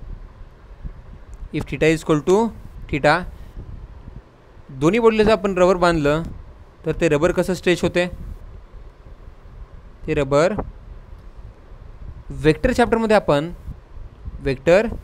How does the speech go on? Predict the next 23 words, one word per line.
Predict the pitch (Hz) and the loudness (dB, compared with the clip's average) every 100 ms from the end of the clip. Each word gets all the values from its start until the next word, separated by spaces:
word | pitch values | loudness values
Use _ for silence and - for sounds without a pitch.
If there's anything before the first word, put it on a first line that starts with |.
| - - - - | -16 -20 -12 -4
चॅप्टरमध्ये | 143 170 175 170 | -2 -2 2 2
आपण | 165 143 165 170 - - - - _ - | 2 0 0 -8 -18 -20 -20 -20 _ -16
चेंजची | - 170 202 220 220 240 | 0 4 4 4 2 4
diagonal | 208 190 202 202 | 6 6 4 4
काढतो | 202 214 226 | 4 2 2
ना | 226 | 4
पॅरलॉग्रामची, | 185 175 180 165 151 139 - - - - - - - - - - - - - - - - - - - - - | 4 4 4 2 0 -8 -10 -20 -20 -20 -18 -18 -18 -18 -18 -20 -20 -20 -18 -16 -18 -20 -20 -20 -20 -16 -2
त्याच | 160 185 | 0 0
पद्धतीने | 175 156 156 151 | 0 0 2 0
आपल्याला | 143 143 170 | -2 0 0
relative | 147 135 139 139 | 2 0 0 2
व्हेलॉसिटी | 131 131 196 240 - - - - - - | 0 0 -2 -2 -6 -16 -20 -20 -20 -4
काढता | 131 127 131 180 208 - | -2 0 0 0 -2 -8
येते. | 147 139 123 | -8 -6 -6
व्हीआर | 110 147 165 156 | -4 0 2 2
is | 160 - | 0 -2
equal | 151 139 147 | -2 -2 -2
to | 165 190 - - - - - - | -2 -4 -8 -18 -20 -20 -16 -16
square | - - 147 | -10 -2 -2
root | 131 143 | 2 4
of | 160 185 - - - - - | 4 2 -8 -12 -16 -18 -14
व्हीए | 143 143 151 143 156 190 - - - - - - - - - - - - - - - - | -6 -6 -2 2 2 0 -6 -12 -12 -14 -16 -18 -18 -18 -18 -18 -20 -20 -20 -20 -20 -20
square | - 147 139 139 | -8 0 2 2